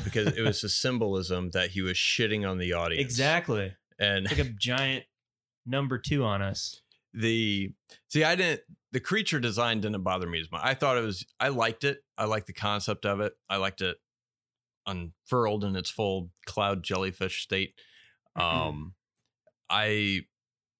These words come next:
Speaker 1: I think it should have just been a straight horror film, because I can't think of another big budget horror film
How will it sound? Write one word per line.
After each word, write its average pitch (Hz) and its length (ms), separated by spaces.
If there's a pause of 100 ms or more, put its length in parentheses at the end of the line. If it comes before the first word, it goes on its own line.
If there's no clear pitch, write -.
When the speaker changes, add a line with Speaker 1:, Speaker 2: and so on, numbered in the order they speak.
(100)
Speaker 1:
I 110 80
think 123 180
it 110 100
should 113 180
have 98 80
just 95 220
been 98 120
a 92 140 (480)
straight 107 400
horror 95 240
film, 92 220
because 87 180
I 104 140
can't 127 420
think 113 380
of 101 300 (100)
another 95 440 (180)
big 101 240 (320)
budget 92 500 (960)
horror 165 300
film 90 440